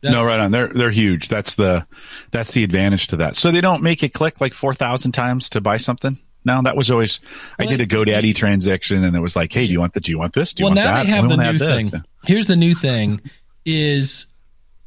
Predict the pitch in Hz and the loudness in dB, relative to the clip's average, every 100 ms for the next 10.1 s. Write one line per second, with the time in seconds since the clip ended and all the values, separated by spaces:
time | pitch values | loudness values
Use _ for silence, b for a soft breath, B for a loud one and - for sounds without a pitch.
0 | - - _ 139 139 165 - 160 175 170 | -20 -20 _ -14 -8 -6 -2 2 4 4
1 | 160 180 220 202 185 175 190 160 131 123 | 2 0 0 2 4 4 4 4 2 0
2 | 131 127 123 - 196 165 101 101 - - | 0 0 0 0 2 2 0 -2 -4 -20
3 | - - - - - 143 170 202 185 175 | -20 -20 -20 -20 -4 2 4 4 2 2
4 | 165 170 156 151 - 139 120 - 170 175 | 0 0 -4 -2 -4 -2 -4 0 0 0
5 | - 104 98 - b b _ 156 156 147 | -2 0 -2 -6 b b _ 0 2 0
6 | - - - - 175 147 147 151 156 147 | -6 -10 -8 -2 0 2 2 2 0 0
7 | 139 131 - 156 160 143 127 123 120 139 | 0 -2 -2 0 0 0 0 0 2 4
8 | 185 101 - - 143 151 156 143 127 - | 4 2 -4 -4 0 4 4 2 -2 -8
9 | - - - _ - - 160 165 185 185 | -20 -20 -20 _ -20 -6 -4 0 2 2
10 | 151 | 0